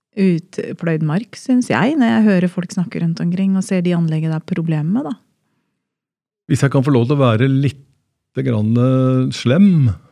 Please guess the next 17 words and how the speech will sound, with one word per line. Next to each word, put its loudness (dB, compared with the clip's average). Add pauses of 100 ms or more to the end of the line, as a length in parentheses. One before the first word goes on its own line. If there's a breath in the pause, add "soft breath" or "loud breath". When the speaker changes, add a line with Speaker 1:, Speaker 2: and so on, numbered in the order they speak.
(300 soft breath)
Speaker 1:
Ja, -2
det 4
er 4
lov. 4 (180)
Speaker 2:
så, -20
så, -4
så 2 (360 loud breath)
har 0
man 2
jo, 2 (120)
eh, -2
etter -2
hvert 0 (200)
fått -6
F -4
T 0
V-dokumentasjon, 0